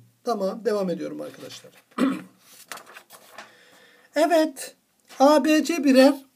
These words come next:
tam sayı olmak üzere A çarpı B eşittir altı, A çarpı C eşittir on iki olduğuna göre artı B artı C toplamının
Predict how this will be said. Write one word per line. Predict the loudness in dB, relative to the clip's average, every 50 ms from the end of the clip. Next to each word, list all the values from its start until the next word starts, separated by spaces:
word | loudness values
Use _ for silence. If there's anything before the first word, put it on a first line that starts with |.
| _ _ _ _ _ _ _ _ _ _ _ _ _ _
tam | -2 0 2 2 2 2
sayı | 0 0 0 2 2 0 0 4
olmak | 6 6 6 8 6 4 2 2 0 -4
üzere | -4 0 2 2 4 4 2 0 -2 -8 -14 _ _ _ _ _ _ _ _ 0
A | 2 2 2 2 2
çarpı | 2 2 2 2 0 -2 -4 -2 -2
B | 0 0
eşittir | -2 -2 -4 -8 -10 -6
altı, | -2 0 2 2 2 0 0 -2 -2 -2 -2 -2
A | 0 2 2 2
çarpı | 2 0 -2 -2 -4 -8 -10 -6
C | -4 -4
eşittir | -4 -4 -6 -10 -12 -12 -6 -2
on | 0 2 2
iki | 2 0 0 -2
olduğuna | -2 -2 -2 -4 -8 -8 -8 -6
göre | -4 -6 -6 -6 -6 -10 -12 -14 _ _ _ _ _ _ 0
artı | 2 2 2 2 0 -2 0
B | 2
artı | 2 2 0 -2 -4 -6
C | -4 -4 -4 -2
toplamının | -2 -4 -2 0 2 2 2 2 2 0 0 0 -2 -8 -12